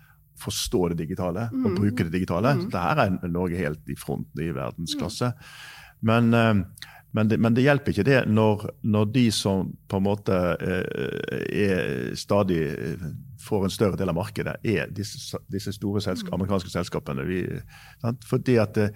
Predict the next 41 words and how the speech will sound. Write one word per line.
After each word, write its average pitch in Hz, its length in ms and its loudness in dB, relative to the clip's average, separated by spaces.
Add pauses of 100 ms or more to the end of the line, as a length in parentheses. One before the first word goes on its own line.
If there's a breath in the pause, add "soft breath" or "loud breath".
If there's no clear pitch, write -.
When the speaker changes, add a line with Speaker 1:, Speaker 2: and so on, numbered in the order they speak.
(140 loud breath)
Speaker 1:
og 127 120 2
de 123 120 6
synes 123 260 2
jo - 60 4
det 104 80 2
er 104 80 2
interessant - 600 -2 (120)
å 113 100 0
være 127 220 2
i 120 40 2
Norge. 110 320 -2 (480 soft breath)
Speaker 2:
Mm. 233 240 -6
Speaker 1:
Altså, 113 160 0
Netflix - 480 2
var 135 160 2
tidlig 139 400 2
å - 20 2
være 120 140 4
i 104 80 4
Norge, 104 260 4
for 110 120 0
at 117 100 0
vi, 120 240 0
vi, 123 240 2 (320 loud breath)
vi, 113 140 2
vi 120 140 4
er 87 260 4
digitale. 107 480 2
Altså, 127 180 2 (140)
det 120 100 2
er, 80 140 0
sant? 131 180 -2
Så, 131 140 4 (240 loud breath)
så, - 180 0
så - 80 0
de 135 180 4
synes 139 200 2
at 113 80 4
Norge 117 260 4
er - 180 2
et - 140 -6